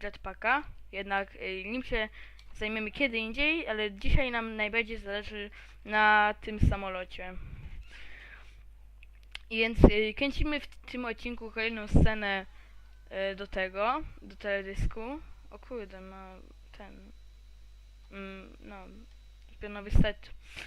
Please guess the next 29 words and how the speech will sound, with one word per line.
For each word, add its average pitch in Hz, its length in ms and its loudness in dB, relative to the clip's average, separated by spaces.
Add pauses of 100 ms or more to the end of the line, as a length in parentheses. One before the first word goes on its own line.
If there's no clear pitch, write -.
(320)
E, 214 500 4
p-, - 180 -14
coś 233 140 -6
mi 233 100 -8
tam 220 160 -4
produ-, 214 320 -10 (300)
producenci 208 460 -2
mówili 208 320 -6
o 202 80 -8
tym 196 160 -14
pionowym 196 360 -12
secie, 190 280 -8
tak 196 160 -8
więc 190 160 -12
sobie 185 300 -10 (500)
zmienię 196 520 -8
to 185 340 -12 (320)
może 196 320 -10
na, 190 680 0
e, 185 360 -4
poziomy. 185 640 -10 (800)
No, 180 260 -16 (640)
no, - 160 -20 (680)
dobra. 90 380 -14 (1200)
Muszę - 260 -16
jakoś - 300 -18
tutaj 135 280 -18
podjechać 196 680 -16
ładnie, 98 440 -18